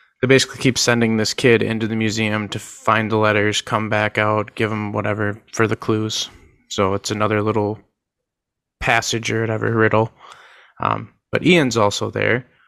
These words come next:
Ian kinda catches on that this kid is doing something shady, but he doesn't, doesn't catch him right away. Uh,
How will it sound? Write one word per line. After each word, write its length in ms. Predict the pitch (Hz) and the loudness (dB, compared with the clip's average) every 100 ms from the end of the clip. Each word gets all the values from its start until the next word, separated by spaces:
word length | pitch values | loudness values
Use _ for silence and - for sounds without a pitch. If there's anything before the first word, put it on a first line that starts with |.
| _ _ _ _ _ _ _ _ - - - | _ _ _ _ _ _ _ _ -20 -10 -2
Ian 180 | 117 110 | -2 0
kinda 240 | 120 110 | 0 0
catches 360 | - 113 - 110 | -2 -2 0 0
on 180 | 113 | 2
that 220 | 110 104 - | 0 -2 -4
this 180 | 101 | -6
kid 260 | - 120 117 | -4 -2 0
is 340 | 110 107 - | -2 -4 -6
doing 340 | - 120 110 107 | -2 0 0 -2
something 460 | - 110 - 110 107 | -2 -4 -4 -6 -2
shady, 500 | - 110 110 123 135 - _ _ _ _ - _ | 0 0 0 0 -2 -12 _ _ _ _ -20 _
but 100 | 104 | -2
he 60 | 107 | 2
doesn't, 360 | 113 110 110 - _ _ _ _ _ | 2 0 -2 -8 _ _ _ _ _
doesn't 220 | 113 123 | -2 -2
catch 260 | 113 117 - | -2 -4 -4
him 100 | 107 | -6
right 140 | 104 104 | -4 -2
away. 280 | 104 117 131 _ - | -2 -2 -4 _ -18
Uh, 120 | - | -16